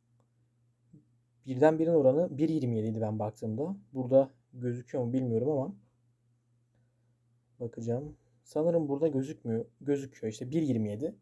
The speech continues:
Bunu oynayacağınıza ilk yarı bir oynayın. Hem oran daha yüksek hem de ikinci yarı, e, maçı seyretmenize gerek kalmaz. Takip etmenize gerek kalmaz.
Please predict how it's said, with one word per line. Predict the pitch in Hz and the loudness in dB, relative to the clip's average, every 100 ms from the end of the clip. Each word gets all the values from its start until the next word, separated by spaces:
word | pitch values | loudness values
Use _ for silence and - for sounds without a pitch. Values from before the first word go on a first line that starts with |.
| _ _ _ | _ _ _
Bunu | 170 202 202 | -4 0 2
oynayacağınıza | 170 131 120 113 110 139 175 202 | 2 0 -2 -2 -2 -2 -4 -4
ilk | 190 - | -6 2
yarı | 170 165 | 4 4
bir | |
oynayın. | 151 113 120 | 2 2 -2
Hem | 135 151 | -4 -2
oran | 143 143 139 | 0 0 -2
daha | 139 | -4
yüksek | 120 - 135 - | -6 -8 -14 -14
hem | - 131 123 | -10 -4 -2
de | 135 | -2
ikinci | - - 139 131 | -6 -14 0 4
yarı, | 127 131 - _ _ _ | 4 2 -4 _ _ _
e, | 117 113 113 113 - _ | -4 -2 -2 -4 -6 _
maçı | 127 123 - 143 | -8 -6 -6 -8
seyretmenize | - 127 131 131 123 135 | -2 -2 -2 -6 -4 0
gerek | 127 127 127 | 2 2 0
kalmaz. | 127 110 117 | -6 -4 -6
Takip | - 117 127 | -8 -10 -6
etmenize | 120 - 120 120 | -8 -8 -6 -2
gerek | 117 113 | 0 -2
kalmaz. | - 110 127 - | -4 -4 -6 -8